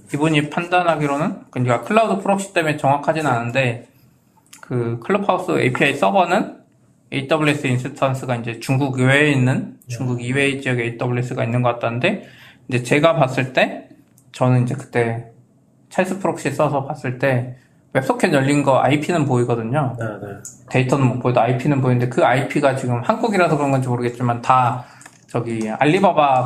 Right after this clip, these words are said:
Speaker 1: 클라우드의 아이피였어요. 그
Speaker 2: 음.
Speaker 1: 아마 그게 아고라 쓰는 서비스였을 것 같은데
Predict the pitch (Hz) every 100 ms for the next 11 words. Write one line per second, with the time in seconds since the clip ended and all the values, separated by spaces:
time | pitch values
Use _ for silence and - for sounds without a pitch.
0 | 127 147 135 123 120 113 117 123 120 -
1 | 110 107 - 110 107 120 - - 131 135
2 | 120 127 165 175 160 147 135 127 127 -
3 | _ - - 143 131 143 139 127 123 -
4 | - 113 113 123 117 117